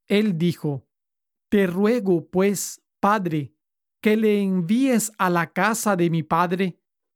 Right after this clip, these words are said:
porque tengo cinco hermanos, para que les testifique, para que no vengan ellos también a este lugar de tormento". Y Abraham le dijo:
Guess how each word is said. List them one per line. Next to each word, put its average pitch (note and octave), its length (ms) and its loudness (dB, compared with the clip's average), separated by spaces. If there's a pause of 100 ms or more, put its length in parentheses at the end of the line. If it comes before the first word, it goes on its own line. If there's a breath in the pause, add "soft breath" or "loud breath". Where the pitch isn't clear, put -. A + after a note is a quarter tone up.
(120)
porque G3+ 380 0
tengo C4+ 420 0
cinco A3+ 600 0
hermanos, F3 680 0 (360)
para G#3 260 2
que G3+ 140 0
les F#3+ 260 0
testifique, F#3 1040 -2 (340)
para G3+ 260 0
que G3+ 140 2
no B3+ 180 2
vengan A#3+ 600 0
ellos A3 440 0
también F#3+ 680 0
a F#3+ 160 0
este G#3+ 400 -2
lugar F#3+ 440 0
de F3 160 0
tormento". D#3+ 720 -2 (640)
Y F#3 180 4
Abraham D#3+ 720 0
le F3+ 220 0
dijo: D3+ 460 -6